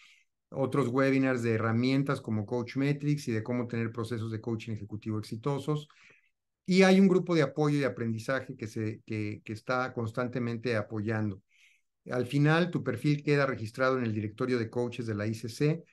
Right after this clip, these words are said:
como un profesional del coaching. Todo esto, si lo sumáramos, valdría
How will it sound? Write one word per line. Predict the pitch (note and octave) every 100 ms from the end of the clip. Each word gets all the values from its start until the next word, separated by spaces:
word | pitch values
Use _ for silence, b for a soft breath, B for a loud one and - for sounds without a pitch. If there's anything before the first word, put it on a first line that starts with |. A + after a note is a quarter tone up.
| b
como | - A2+ A#2
un | B2+
profesional | C3 C3 B2 A2+ A2+ A2+ A#2+ A#2
del | A2+ G#2
coaching. | A2+ A2 - G2+ - b b -
Todo | G3 A3+
esto, | G#3 F#3+ F#3+
si | D#3+
lo | B2
sumáramos, | A#2+ C#3 D3+ E3 E3
valdría | C3 A#2+ C3+ C3+